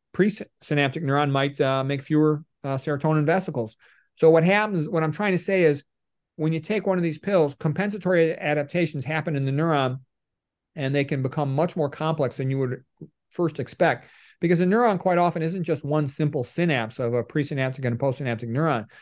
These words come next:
That's illustrated to get the general idea. But in the real world, it's often more like a symphony, and there's multiple synapses all interacting together. And when you start changing one of them with a drug,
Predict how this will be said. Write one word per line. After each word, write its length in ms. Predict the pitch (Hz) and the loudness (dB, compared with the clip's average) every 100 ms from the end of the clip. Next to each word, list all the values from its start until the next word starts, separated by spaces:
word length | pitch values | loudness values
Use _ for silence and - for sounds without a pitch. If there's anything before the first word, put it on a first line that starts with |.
| - _ | -20 _
That's 280 | 151 156 - - | 2 2 -2 2
illustrated 720 | 151 147 - 143 135 131 120 | 4 4 2 2 2 0 -2
to 180 | 139 120 | -2 0
get 240 | 135 143 | 0 -2
the 60 | 127 | -6
general 400 | 120 131 131 117 | -2 -2 0 0
idea. 420 | 117 147 175 123 - - _ | 0 4 4 2 -4 -20 _
But 80 | 151 | -4
in 60 | 135 | -2
the 80 | 139 | 0
real 220 | 185 185 | 2 4
world, 240 | 147 139 | 4 2
it's 120 | 135 | 0
often 220 | 156 147 143 | 0 -2 -2
more 160 | 139 | 0
like 180 | 139 123 | -2 -2
a 40 | 117 | -8
symphony, 560 | - 180 170 127 104 - _ - | -2 -2 0 -2 -4 -12 _ -6
and 140 | 127 | 0
there's 180 | 131 120 | 0 0
multiple 540 | 131 147 180 196 165 | 2 4 4 2 -2
synapses 560 | 139 180 165 143 139 120 | -2 -2 0 0 -4 -2
all 300 | 143 170 180 | 0 2 0
interacting 760 | 170 156 143 143 151 135 127 - _ _ _ | -2 0 0 0 -2 -4 -4 -8 _ _ _
together. 520 | - 151 170 135 98 _ _ _ _ | 2 4 6 4 -2 _ _ _ _
And 200 | 127 127 | -4 -2
when 120 | 131 | 0
you 100 | 165 | 0
start 300 | 202 190 165 | 2 2 2
changing 400 | 165 170 147 139 | 2 0 0 0
one 140 | 151 175 | 2 2
of 60 | |
them 120 | 139 127 | 0 -2
with 100 | 123 | -6
a 40 | |
drug, 420 | 113 156 139 113 | 2 4 4 2